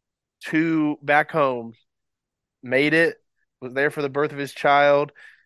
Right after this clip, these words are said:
um, then got back on a plane. I believe Arthur Blank sent his personal jet to get Matthews, flew him back out to Carolina, and started Thursday Night Football.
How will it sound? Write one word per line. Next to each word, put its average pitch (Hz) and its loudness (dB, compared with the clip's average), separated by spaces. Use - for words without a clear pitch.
um, 120 -6
then 139 0
got 147 0
back 151 0
on 139 -2
a 135 -4
plane. 143 -4
I 127 2
believe 143 -8
Arthur 147 -2
Blank 135 -6
sent 147 -4
his 143 -4
personal 143 -4
jet 123 0
to 165 -8
get 151 0
Matthews, 143 -2
flew 151 -2
him 160 -2
back 147 2
out 147 0
to - -20
Carolina, 135 0
and 110 -10
started 123 -2
Thursday 120 -4
Night 107 -10
Football. 95 -14